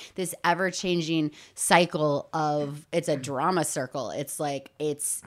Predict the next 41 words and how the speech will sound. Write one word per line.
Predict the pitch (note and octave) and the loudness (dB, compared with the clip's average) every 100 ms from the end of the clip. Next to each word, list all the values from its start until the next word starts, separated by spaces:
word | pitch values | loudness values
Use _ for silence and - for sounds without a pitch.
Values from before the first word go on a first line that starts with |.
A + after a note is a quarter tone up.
| B2 G#2+ | -16 -12
you | E3+ | -8
get | D3+ D#3+ | -4 -4
to | - C#3 | -2 -4
hero | C3 G#3 G3+ F#3+ | -2 0 2 2
yourself | F3 D#3+ D3 C#3+ - | 2 0 -2 -2 -4
and | D3 | -8
be | D#3 | -4
the | D#3+ | -4
victim | D#3+ F#3+ - E3+ D#3 | -2 -2 0 0 0
and | D3+ | -4
you | |
get | D3 D#3 | -6 -6
to | |
be | D#3+ - | -8 -2
all | F3+ G#3 G#3+ | 2 6 4
of | E3+ | 4
those | G3+ F#3 | 2 2
things | - F#3+ F#3 D#3 | 0 -2 -2 -4
that | - | -6
you | E3+ | -4
get | F3 | -4
to | F3 | -4
be. | D3 E3+ D#3+ - | -4 -2 -2 -2
And | D#3+ | -2
then | E3 E3+ | 0 -2
you | |
go | D3 E3+ D#3+ | 0 4 6
out | D#3+ D#3 D3 | 8 6 2
and | D#3+ | -2
you | D#3+ | -2
do | E3 | 0
this. | A3 F#3 - - - - A#3 | 0 0 -4 -16 -16 -2 2
And | C4+ | 4
I, | C#4 B3+ | 4 4
and | B3+ | 4
I | B3 | 4
love | A3+ C4 C4 | 4 2 4
that. | G#3 | 4
And | E3+ G3+ | 2 -4
it's | F#3 | -4
great. | - A#3+ G#3 | 0 2 2